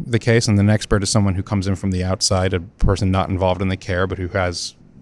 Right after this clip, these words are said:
the appropriate qualifications, review the documentation, review the plaintiff's allegations, and give us an opinion, honestly, of, like, do we think a, a ball was dropped here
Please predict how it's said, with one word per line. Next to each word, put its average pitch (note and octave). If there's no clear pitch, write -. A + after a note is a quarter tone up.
the A2+
appropriate F#2+
qualifications, F#2
review A2+
the A2
documentation, G2+
review F#2+
the F2+
plaintiff's F#2
allegations, F2+
and F#2+
give F#2+
us G2+
an G#2+
opinion, F2
honestly, F#2
of, F2+
like, F#2
do F#2+
we G2
think F#2+
a, F2+
a G#2+
ball F#2+
was G#2+
dropped F#2+
here G2+